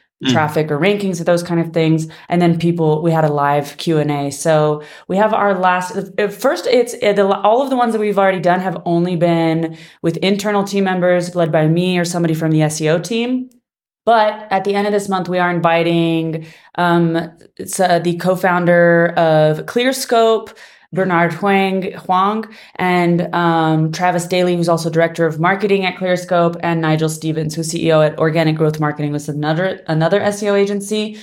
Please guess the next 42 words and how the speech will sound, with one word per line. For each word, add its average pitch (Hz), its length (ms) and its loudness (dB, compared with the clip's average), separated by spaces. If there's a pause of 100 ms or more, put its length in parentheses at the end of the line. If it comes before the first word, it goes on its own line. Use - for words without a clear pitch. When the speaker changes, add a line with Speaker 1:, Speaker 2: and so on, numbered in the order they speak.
Speaker 2:
So - 140 -2
it's - 80 -6
gonna 196 160 2
be 196 100 2
more 165 180 2
of 160 80 0
a 156 60 -2
panel 160 560 0
style 160 800 2 (320)
discussion 185 760 0
rather 165 320 2
than 151 540 0
a 156 80 -4
workshop 156 600 0
like 208 200 0
the 202 80 0
other 208 180 2
ones 214 320 -2
were. 233 360 -2 (500)
Uh, 170 180 2
and 175 100 -2
I'm 190 80 0
really 220 200 4
excited 180 320 0
about 151 200 0
it 147 60 -2
'cause 156 120 -12
they're 160 120 -2
all 156 140 0
brilliant 151 400 -4
S 151 240 -8
E 151 80 -2
Os. 143 240 -6
And 147 240 -8
so, 165 100 -4
yeah, 170 220 2
that's 160 160 0
gonna 185 160 -4
be 180 80 2
a 175 60 4
live 165 280 2
event, 165 760 -2